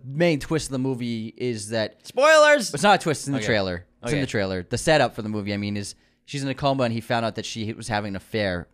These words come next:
Speaker 1: with him for over a year.
Speaker 2: Mm-hmm.
Speaker 1: So she's been cheating on him for over a year. So that he's, the whole plot of the movie is him trying to find out who this guy is. And the reason why she cheated on him for so long was because he just was an absentee husband and father.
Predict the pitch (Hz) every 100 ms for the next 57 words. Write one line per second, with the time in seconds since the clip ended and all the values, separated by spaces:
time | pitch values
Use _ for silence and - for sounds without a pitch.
0 | - 104 101 90 98 98 85 85 90 85
1 | 90 92 87 78 _ _ _ _ - -
2 | - 113 104 95 110 104 135 127 110 101
3 | 92 98 92 90 95 95 - 104 107 120
4 | 127 - - 135 147 151 - 156 123 123
5 | 120 110 120 135 117 110 117 110 110 107
6 | - _ _ _ - 175 151 - 120 104
7 | 92 85 - - _ _ _ _ _ -
8 | - 131 147 120 127 117 117 110 139 135
9 | 117 104 101 92 107 107 101 98 92 90
10 | 107 95 95 98 104 98 85 92 101 92
11 | 92 92 85 87 85 85 -